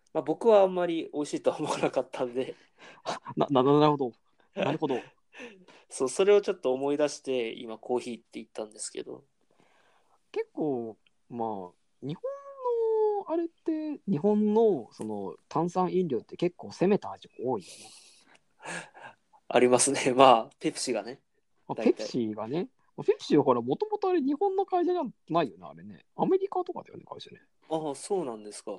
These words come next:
Speaker 2: どうなんだろう。いまいちわかんないんだけど。まあでも、日本のペプシを攻めた味を出すよね。
Speaker 1: しそ味とか。
Speaker 2: そう、記憶に残ってるとこだと、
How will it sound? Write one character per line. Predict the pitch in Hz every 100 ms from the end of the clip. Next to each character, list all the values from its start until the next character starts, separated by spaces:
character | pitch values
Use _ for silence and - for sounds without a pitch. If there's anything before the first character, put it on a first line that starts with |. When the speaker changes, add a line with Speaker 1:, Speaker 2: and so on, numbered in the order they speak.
| -
Speaker 2:
ど | 196
う |
な | 196 120
ん |
だ | 101
ろ | 117 117
う。 | 180 _ _ _ _ _ - _ _
い | 180
ま | 190 226
い | 170
ち | 127
わ | 117
か | 131 135
ん | 110
な | 98
い |
ん |
だ | 95
け | -
ど。 | 92 90 - _ _ - _ _ -
ま | 208 214
あ |
で | 175
も、 | 160 123
日 | 120 127 -
本 | 202 202
の | 202
ペ | 208
プ | -
シ | 131
を |
攻 | 117 175
め | 160
た | 110
味 | 107 110 113 107 107 104 95
を | 117
出 | 113 208
す | -
よ | 101 92
ね。 | 110 113 196 _ _ _ _ _ _
Speaker 1:
し | - - -
そ | - 131
味 | 110 107
と | 107
か。 | - 101 - _ _ _ _ _
Speaker 2:
そ | 120 110 107
う、 | -
記 | 165
憶 | 180 190
に | 180
残 | 175 170 190
っ |
て | - 113
る | 104
と |
こ | 101
だ | 104 98
と、 | - 82 78